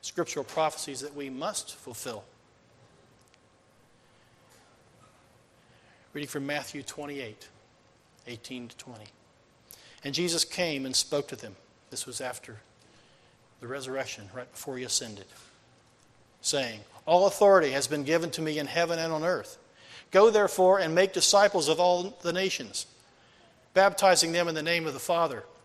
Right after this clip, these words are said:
and of the Son and of the Holy Spirit, teaching them to observe all things that I have commanded you. And lo, I am with you always, even to the end of the age." Amen. Now you might say,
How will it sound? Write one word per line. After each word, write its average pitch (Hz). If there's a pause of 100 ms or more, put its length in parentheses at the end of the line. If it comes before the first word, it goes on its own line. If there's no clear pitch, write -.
and 147
of 139
the 143
Son 170
and 143
of 139
the 131
Holy 165
Spirit, 156 (140)
teaching 226
them 170
to 165
observe 147
all 185
things 190
that 165
I 160
have 160
commanded 160
you. 110 (1120)
And 147
lo, 180 (120)
I 196
am 208
with 214
you 190
always, 175 (640)
even 156
to -
the 151
end 170
of 170
the 180
age." 113 (1800)
Amen. 117 (2750)
Now 135
you 151
might 139
say, 131